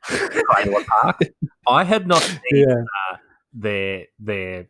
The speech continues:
Speaker 1: like, I guess, Titantron, A E W Tron, uh,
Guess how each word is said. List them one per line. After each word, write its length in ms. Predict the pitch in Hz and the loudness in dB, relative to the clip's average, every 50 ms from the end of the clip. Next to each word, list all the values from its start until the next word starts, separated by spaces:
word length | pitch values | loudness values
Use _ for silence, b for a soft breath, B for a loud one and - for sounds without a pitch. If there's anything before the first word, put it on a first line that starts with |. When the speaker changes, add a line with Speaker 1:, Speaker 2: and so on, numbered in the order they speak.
| _ _ | _ _
Speaker 1:
like, 240 | - 104 95 - - | -6 -6 -6 -4 -4
I 80 | 107 101 | -4 -2
guess, 240 | 98 98 - - | -4 -4 -6 -8
Titantron, 920 | - - - - 104 104 - 98 101 98 92 - - 104 95 92 95 92 101 | -12 -6 -2 0 2 2 0 -2 -4 -6 -4 -2 0 2 2 2 0 0 0
A 80 | 104 104 101 | 0 2 0
E 40 | 98 | 0
W 380 | 95 98 95 95 98 98 95 95 | 0 0 0 0 2 0 0 -2
Tron, 520 | - - - 101 95 92 92 90 87 90 - | -2 -2 0 0 2 2 0 -2 -4 -8 -6
uh, 300 | - - 98 95 90 90 | -4 -2 0 0 0 -2